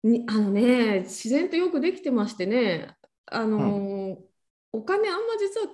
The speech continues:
Speaker 1: 生活にかかんないですよね。<laughs> 食べてたら。
Speaker 2: <laughs> まあまあ、そうね。野草食べてたらそうね。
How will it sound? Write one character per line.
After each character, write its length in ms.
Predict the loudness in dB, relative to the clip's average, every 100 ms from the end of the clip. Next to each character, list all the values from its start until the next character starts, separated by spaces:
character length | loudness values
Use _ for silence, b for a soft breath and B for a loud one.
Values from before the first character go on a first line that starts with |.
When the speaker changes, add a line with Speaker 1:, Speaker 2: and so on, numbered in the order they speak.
| -12
Speaker 1:
生 280 | -8 -6
活 240 | -4 -6 -6
に 100 | -8
か 160 | -8 -10
か 160 | -10
ん 60 | -6
な 80 | -6
い 40 |
で 60 | -8
す 140 | -12
よ 60 | -10
ね。 120 | -10
<laughs> 720 | -10 -16 -20 _ _ _ _
食 720 | -6 0 0 2 0 2 2
べ 80 | 2
て 120 | 0
た 100 | -2
ら。 60 | -4
Speaker 2:
<laughs> 1160 | -4 -12 -8 -10 -6 -6 -6 -10 -10 -6 -6 0
ま 100 | 4
あ 40 |
ま 140 | 6 6
あ、 60 |
そ 240 | 6 8 8
う 40 |
ね。 160 | 8 8
野 100 | 6
草 120 | 6
食 180 | 6 6
べ 80 | 4
て 100 | 6
た 100 | 4
ら 80 | 2
そ 200 | 0 0
う 40 |
ね。 240 | 0 -4